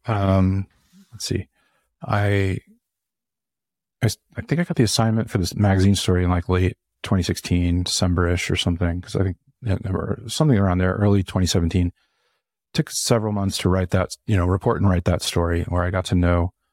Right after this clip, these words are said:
some of the developers and the hackers that were, um, there, there was a group of white hat hackers that were involved that kinda, like, rescued a lot of the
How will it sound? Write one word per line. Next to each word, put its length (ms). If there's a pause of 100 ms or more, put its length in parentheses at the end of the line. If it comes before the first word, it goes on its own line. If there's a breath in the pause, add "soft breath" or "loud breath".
(120)
some 220
of 40
the 60
developers 580
and 60
the 60
hackers 500
that 140
were, 320
um, 340 (180)
there, 160
there 140
was 100
a 40
group 180
of 60
white 240
hat 200
hackers 520
that 200
were 200
involved 480
that 180
kinda, 220
like, 180
rescued 460
a 40
lot 200
of 140
the 120